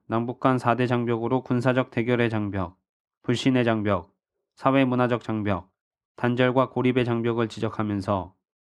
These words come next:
남북 간 동질성을 회복할 수 있는 지속적인 교류 협력을 확대해야 한다고 밝혔습니다. 또 북한이 핵을 포기한다면 북한 경제 재건을 위해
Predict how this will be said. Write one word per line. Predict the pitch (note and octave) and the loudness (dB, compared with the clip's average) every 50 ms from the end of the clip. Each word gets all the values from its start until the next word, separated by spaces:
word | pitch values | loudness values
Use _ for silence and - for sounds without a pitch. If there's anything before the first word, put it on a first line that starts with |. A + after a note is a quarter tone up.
| _ _ _ - | _ _ _ -4
남북 | - A#2 A#2+ B2 A#2+ - | -2 -2 -2 -2 -2 0
간 | C#3+ C3+ C3 | 0 0 0
동질성을 | - B2 B2 B2 C3 C3+ C3 - C3+ C3 C3 B2+ | 0 -2 0 2 2 0 2 2 2 2 2 2
회복할 | C3+ B2+ C3 C3 - C#3 C3 | 0 -2 -2 -2 -2 -2 -2
수 | B2+ - C3+ | 0 -2 -2
있는 | B2 B2 C3 B2+ | 2 2 2 0
지속적인 | A#2+ - C3 B2 C3 A#2+ - - C3 B2 C3 B2 | 0 -2 -2 -2 -2 -2 -2 -2 -2 0 0 -2
교류 | - - A#2+ B2 B2 | -2 0 0 2 2
협력을 | B2 A#2+ A#2 A#2 A2+ G#2+ G2+ A2+ G#2+ G2 F2 F#2 - _ _ _ _ | 2 2 2 2 0 0 0 0 0 0 -2 -6 -12 _ _ _ _
확대해야 | - B2 B2 - - C#3+ C3 B2+ B2+ B2 A#2+ | -6 -6 -6 0 0 2 2 4 2 2 2
한다고 | A#2+ A#2+ A2+ A2+ A2+ G#2+ A#2+ A#2+ A2 | 0 0 0 0 0 0 -2 -4 -4
밝혔습니다. | - G#2+ G2+ - G#2+ G2+ - - G2 F#2+ F#2+ F#2 F2 E2 E2+ F#2+ _ _ _ _ _ _ _ _ _ | -4 -4 -4 -4 -4 -6 -4 -6 -6 -4 -4 -4 -6 -6 -8 -14 _ _ _ _ _ _ _ _ _
또 | - D#3 D#3 D3 | 0 0 2 2
북한이 | C3+ - A#2+ - - C#3 C3 C3+ C3 A#2 G2 E2+ F2 - _ _ - | 0 -4 -4 0 0 2 2 4 2 2 0 -2 -6 -12 _ _ -8
핵을 | C#3 C3+ D3 C#3+ C3+ | -4 -2 -2 -2 -2
포기한다면 | - C#3+ C#3 C#3+ C#3 C3+ C3+ C3 C3+ C3 C3+ C#3 C#3 C3+ | -2 -4 -2 0 2 2 2 2 2 2 2 2 2 0
북한 | - - A#2+ - D3 C#3 C3+ | -4 -8 -4 0 0 0 2
경제 | C3+ C3+ C3 C3 C3+ C3 | 2 0 2 2 2 2
재건을 | B2 B2+ B2+ B2 B2+ B2 B2 A#2 A2+ | 2 0 0 0 0 0 0 0 0
위해 | A#2 A#2 A2+ G2+ E2+ F#2 | 0 2 2 0 -2 -4